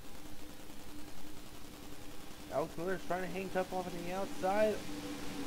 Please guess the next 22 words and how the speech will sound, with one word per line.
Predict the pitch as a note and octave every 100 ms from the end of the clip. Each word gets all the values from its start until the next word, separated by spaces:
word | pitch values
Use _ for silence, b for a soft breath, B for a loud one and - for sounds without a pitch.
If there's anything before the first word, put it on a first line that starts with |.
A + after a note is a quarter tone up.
| - - - -
However, | D#3+ D#3+ C3 C#3+
Marek | F#3 G3+
Ishtar | G3 F#3+
will | E3 G3+ - G3
easily | G3 F3+ D3+ C#3
lead | D3 D3
the | C3 B2+ B2
lap, | E3 A3
and | D3
it | E3
looks | F#3+
like | F3 C#3+ -
Alan | E3+ G3 C#3 C#3+
Bledsoe, | C4+ - - - D3
oh | G#3+ - G3
no, | G3+ - - - - - - - -
uh, | C3+ C3 B2+ B2 A#2+ - - - - - - C#3+
looks | D3+ -
like | D3+ D3 - - - - C#3
Alex | D#3 D3
Miller | D#3+ D#3+ F3 -
still | G3+ A3+